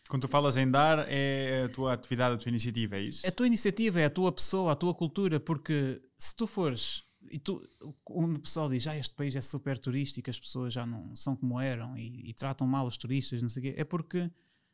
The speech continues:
Speaker 2: tiveram milhares e milhares de pessoas que chegaram lá e só tiraram, não deram
Speaker 1: Uhum.
Speaker 2: nada.
Speaker 1: Uhum.
Speaker 2: Porque senão as coisas não eram assim, porque se tu chegares a um sítio e, e, e olhares para as pessoas e falares com as pessoas e,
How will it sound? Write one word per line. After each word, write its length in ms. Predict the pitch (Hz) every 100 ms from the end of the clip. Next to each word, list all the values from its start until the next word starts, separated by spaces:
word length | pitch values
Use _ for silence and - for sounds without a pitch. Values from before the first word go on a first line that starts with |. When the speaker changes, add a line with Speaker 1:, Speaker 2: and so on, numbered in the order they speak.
| _ _ _ _ _ -
Speaker 2:
tiveram 340 | 170 175 175
milhares 420 | 170 165 170 147
e 60 | 151
milhares 240 | 156 151
de 60 | -
pessoas 260 | - 143 -
que 80 |
chegaram 360 | - 135 135 131
lá 160 | 135 131
e 60 |
só 360 | - 139 127 - _
tiraram, 420 | - 135 113 104 110 _ -
não 160 | 135
deram 220 | 135 127
Speaker 1:
Uhum. 40 | 120
Speaker 2:
nada. 340 | 113 110 113 127
Speaker 1:
Uhum. 260 | 117 113
Speaker 2:
Porque 220 | 110 147 -
senão 240 | 196 202
as 80 | 180
coisas 240 | 190 180
não 120 | 165
eram 140 | 151 139
assim, 240 | 123 151
porque 200 | 135 139
se 60 | -
tu 80 | 175
chegares 360 | 165 165 143
a 40 | 147
um 60 |
sítio 340 | 135 135 123 131
e, 280 | 120 117 -
e, 360 | 123 117 113 - _ _ _ - 131
e 60 |
olhares 300 | 131 135 131 -
para 100 | 117
as 100 | -
pessoas 400 | - 123 117 110
e 60 |
falares 320 | - 123 131
com 80 | -
as 100 | 117
pessoas 560 | - - 123 117 117 110
e, 420 | 117 110 113 120